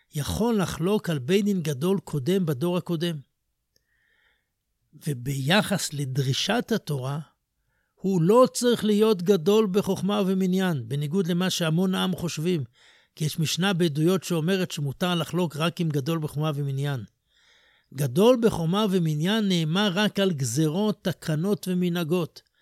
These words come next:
וכך מפורש ברמב"ם בפרק ב' בהלכות ממרים.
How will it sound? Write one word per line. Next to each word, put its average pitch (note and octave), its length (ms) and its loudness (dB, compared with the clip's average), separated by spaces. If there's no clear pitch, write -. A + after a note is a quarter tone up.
וכך F3+ 420 -2
מפורש F#3 520 -2
ברמב"ם F#3+ 540 0
בפרק D#3 380 -2
ב' E3+ 180 0
בהלכות F3+ 440 -2
ממרים. D#3 420 0